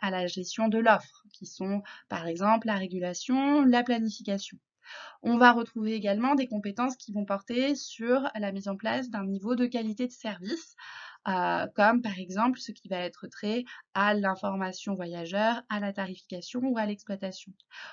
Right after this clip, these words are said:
On va retrouver également des compétences qui vont être plus propres à des aspects liés à la communication.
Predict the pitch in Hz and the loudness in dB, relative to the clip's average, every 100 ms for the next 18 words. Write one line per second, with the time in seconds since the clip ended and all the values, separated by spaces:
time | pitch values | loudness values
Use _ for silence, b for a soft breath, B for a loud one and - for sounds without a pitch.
0 | B 262 285 247 226 220 196 196 196 175 | B 6 8 8 6 -2 -4 -2 -2 -2
1 | 180 214 285 339 311 208 214 202 180 202 | 0 2 4 2 0 -4 -4 -4 -4 -4
2 | 240 247 196 196 208 - - - 214 - | -4 -4 -6 -4 -4 -6 -12 -4 -4 -6
3 | - 214 - - - 208 226 - - 208 | 0 2 2 -6 -8 -4 -4 -4 -8 -8
4 | 190 185 247 247 247 214 208 _ 269 240 | -8 -6 -2 0 0 0 -2 _ -2 0
5 | 226 220 190 190 - | -2 -4 -6 -6 -10